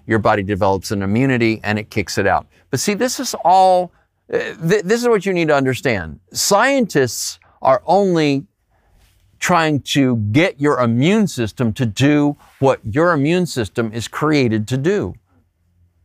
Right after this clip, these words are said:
So this is why once you've had the coronavirus, you don't need to get a vaccine.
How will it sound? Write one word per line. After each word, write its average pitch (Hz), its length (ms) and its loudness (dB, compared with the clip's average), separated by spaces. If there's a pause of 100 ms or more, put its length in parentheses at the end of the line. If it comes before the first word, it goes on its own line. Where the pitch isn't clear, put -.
(640)
So 175 120 0
this 233 240 0
is 220 160 -6
why 160 240 2
once 190 320 -2
you've 147 120 -2
had 220 320 -4
the 180 100 2
coronavirus, 120 760 0
you 190 100 -2
don't 214 180 -2
need 190 200 -2
to 151 80 0
get 127 160 2
a 113 40 -2
vaccine. 110 720 -2